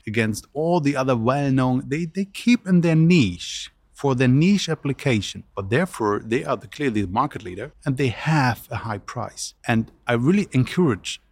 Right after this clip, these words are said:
the people which are struggling with numbers to look, maybe you shouldn't fight all the time against all the big ones, established ones, because your product is just five percent, ten percent different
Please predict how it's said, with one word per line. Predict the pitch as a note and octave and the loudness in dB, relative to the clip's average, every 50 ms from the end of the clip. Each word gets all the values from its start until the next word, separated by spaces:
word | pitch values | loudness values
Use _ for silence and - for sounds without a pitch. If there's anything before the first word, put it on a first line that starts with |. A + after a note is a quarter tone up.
| _ _ | _ _
the | B2+ A#2 A2+ A2+ | -8 -6 -6 -6
people | - - - - F3+ - - A2+ F#2+ F#2 F#2+ - - | -4 0 0 0 0 2 0 -2 -2 -2 -6 -12 -10
which | C3+ C3 A#2+ A#2 - - - | -2 -2 -2 -2 -2 -2 -2
are | A#2+ A2+ A#2 G#2+ - - _ | 0 0 0 -2 -4 -10 _
struggling | - - - - A#2 C#3 F3+ E3+ F3 D3+ C3 A#2 A2+ A2+ - - - - - | -16 -14 -4 2 4 4 4 4 4 4 4 4 2 0 -4 -10 -20 -8 -2
with | A#2+ A2 - - | -2 -2 0 2
numbers | G#2+ G2+ A#2 C3+ C#3+ B2 G2+ F#2+ - - - - - - _ _ - | 4 4 4 4 4 2 0 -2 -6 -10 -14 -16 -18 -20 _ _ -4
to | - B2+ | 0 2
look, | A#2+ A#2+ B2+ A#2+ - - _ _ _ | 2 4 2 0 -2 -10 _ _ _
maybe | A#2+ A#2 B2 C3+ D#3 F#3 G3 F#3+ F3+ D#3+ | 0 2 2 2 2 2 2 2 2 2
you | C#3 B2+ B2 B2 B2+ | 2 0 2 0 0
shouldn't | B2 - - G3 F#3 F#3+ E3 - | 0 0 0 0 2 2 0 0
fight | - - D3+ C#3 B2+ B2+ | -2 -2 0 0 0 0
all | C3 B2 A#2+ | 0 -2 -2
the | A2 A2+ | -2 -4
time | G#2 - - C3 B2+ A#2 G#2 G#2 A2 | -6 -4 -2 -2 0 0 0 -2 -4
against | A2+ A2 G2 G#2+ A#2 A2+ A2 G#2+ G2+ - - - _ _ _ | -6 -8 -4 -2 0 0 0 0 -2 -6 -10 -14 _ _ _
all | B2 B2+ B2 A#2 | -2 0 0 0
the | G#2+ G#2 | 0 0
big | F#2 A2 G#2 - | 0 -2 -2 0
ones, | B2+ B2+ C#3 D#3 D3+ - - | -2 -2 0 -2 -4 -6 -6
established | A#2 - - G#2 F#2 G2+ A2+ G#2+ - - | -8 -6 -6 -6 -6 -4 -6 -6 -4 -6
ones, | B2+ C3+ D#3 D#3+ - - - | -6 -4 -4 -6 -8 -10 -10
because | - G#2 - A#2+ A2 F#2+ - | -10 -4 -2 -2 -2 -2 -2
your | A#2+ G#2+ | -4 -4
product | - - C#3+ C#3+ C3 A#2+ - | -2 -2 0 0 0 0 -4
is | A#2 - | -8 -4
just | - C3+ A2+ - - | -4 -4 -4 -4 -4
five | - - C3 B2+ - _ | -2 -2 -2 -2 -4 _
percent, | B2 - - C3 B2 C3 - | -10 -6 -2 -2 -2 -2 0
ten | - C3 B2 | -2 -2 -2
percent | - C3 A#2 - C3 A#2+ A#2+ A#2 | -2 -4 -4 -2 -2 -2 -2 2
different | - C3+ B2+ - - D3+ D3 D#3 | 2 0 0 2 0 -2 -2 -2